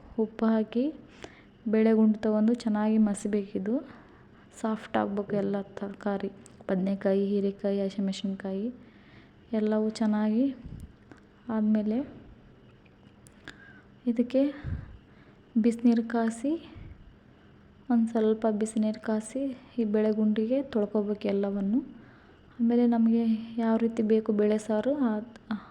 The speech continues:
ಅಲ್ಲಿವರೆಗೂ ನೀರು ಹಾಕ್ಕೊಂಡು ಬೇಳೆ ಸಾರು ರೆಡಿ ಮಾಡ್ಕೋಬೇಕು. ಆಮೇಲೆ ನಾವು ಒಗ್ಗರಣೆ ಮಾಡ್ಬೇಕು ಇದಕ್ಕೆ. ಇದು ತುಂಬ ಸುಲಭವಾಗಿ ಮಾಡ್ಕೋಬೋದು.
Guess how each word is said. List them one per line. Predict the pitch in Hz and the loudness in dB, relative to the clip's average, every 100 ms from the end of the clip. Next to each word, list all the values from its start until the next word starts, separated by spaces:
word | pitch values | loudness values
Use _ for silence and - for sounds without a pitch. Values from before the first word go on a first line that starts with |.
| - | -12
ಅಲ್ಲಿವರೆಗೂ | 240 214 214 214 214 220 294 - - - - - - - | -4 -2 0 0 0 0 -2 -6 -20 -20 -20 -20 -6 0
ನೀರು | 233 | 2
ಹಾಕ್ಕೊಂಡು | 226 226 233 226 240 349 - - - - - - 247 | 2 0 2 4 2 -2 -10 -16 -18 -20 -20 -8 -2
ಬೇಳೆ | 226 220 | 0 0
ಸಾರು | 220 220 226 | 0 -2 0
ರೆಡಿ | 220 208 | 0 2
ಮಾಡ್ಕೋಬೇಕು. | 208 208 202 - 202 196 190 269 277 - - - - - - - - - | 0 0 -2 -4 -2 -4 -6 -8 -8 -14 -20 -20 -20 -20 -20 -20 -12 -2
ಆಮೇಲೆ | 233 240 254 | 2 4 6
ನಾವು | 240 233 220 | 6 4 2
ಒಗ್ಗರಣೆ | 196 208 214 | 2 2 2
ಮಾಡ್ಬೇಕು | 208 202 202 202 | 2 -2 -4 -2
ಇದಕ್ಕೆ. | 196 190 208 - - - - - - | -4 -4 -8 -10 -14 -12 -12 -14 -10
ಇದು | 226 226 226 | -6 -2 -2
ತುಂಬ | 226 220 220 | 0 2 2
ಸುಲಭವಾಗಿ | 233 220 208 214 214 214 | 2 -2 0 0 2 0
ಮಾಡ್ಕೋಬೋದು. | 208 202 - 202 202 202 | 0 -2 -4 -2 -2 0